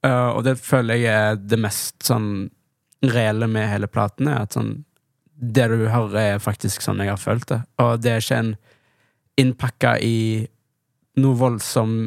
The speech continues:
eller til tider i hvert fall, ikke noe voldsom instrumentala-, instrumentering, og det er veldig sånn, det du hører er virkelig den jeg har vært da. Og det er jo litt det som jeg kan være veldig glad for nå i ettertid, da, bare sånn å virkelig gi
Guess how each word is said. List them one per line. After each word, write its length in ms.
eller 180
til 160
tider 380
i 60
hvert 100
fall, 240
ikke 180
noe 140
voldsom 380
instrumentala-, 720
instrumentering, 840
og 160
det 80
er 160
veldig 300
sånn, 220
det 140
du 80
hører 280
er 200
virkelig 300
den 240
jeg 140
har 120
vært 280
da. 80
Og 80
det 80
er 300
jo 160
litt 160
det 80
som 140
jeg 100
kan 220
være 300
veldig 180
glad 220
for 120
nå 160
i 60
ettertid, 480
da, 160
bare 260
sånn 380
å 160
virkelig 460
gi 160